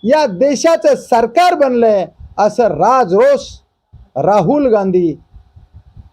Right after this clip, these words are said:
या निवडणूक आयोगाला ठणकावून सांगते. देशातल्या प्रत्येक नागरिकांच्या पुढं हा प्रश्न आणला.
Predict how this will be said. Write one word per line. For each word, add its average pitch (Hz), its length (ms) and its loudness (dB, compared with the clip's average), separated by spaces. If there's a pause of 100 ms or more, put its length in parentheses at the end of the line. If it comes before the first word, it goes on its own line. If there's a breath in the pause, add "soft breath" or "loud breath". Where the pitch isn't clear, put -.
(520)
या 196 180 4
निवडणूक 190 640 -2
आयोगाला 180 480 0
ठणकावून 185 600 -4
सांगते. 147 540 -6 (1000)
देशातल्या 320 760 2
प्रत्येक 311 580 -2
नागरिकांच्या 311 840 0
पुढं 302 240 -2
हा 294 300 0
प्रश्न 320 360 -2
आणला. 269 420 -2